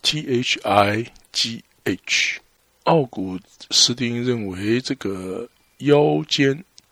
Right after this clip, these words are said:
指的就是血肉，F L E S H。我们来看《创世纪》第四十九篇的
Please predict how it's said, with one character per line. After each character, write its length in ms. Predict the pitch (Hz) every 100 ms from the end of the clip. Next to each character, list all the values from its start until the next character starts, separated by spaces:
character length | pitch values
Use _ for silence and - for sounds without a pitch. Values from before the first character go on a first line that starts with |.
| _ _ _ _ _ _ _ -
指 180 | - 92
的 160 | 104
就 200 | 113 127
是 380 | 113 - 101 92 _ _ -
血 320 | - - - 160 - - 92
肉 220 | 120 - _ _ _ _ _ _
，F 280 | - 104 -
L 240 | 90 92 95
E 220 | 147 123 - _ -
S 260 | 104 -
H。 300 | 85 - - - - - - _ _ _
我 160 | - 113
们 180 | 131
来 220 | 147 107 127
看 360 | - 135 107 - -
《创 640 | - - 180 160 123 107 101
世 420 | - - 139 95 -
纪》 300 | - 123 - _ _ _
第 260 | - 110 104 _ _
四 500 | - 123 - 170 143
十 640 | 107 - 101 107 127 135 135
九 400 | - 143 - - -
篇 480 | - 117 120 123 123
的 300 | 95 90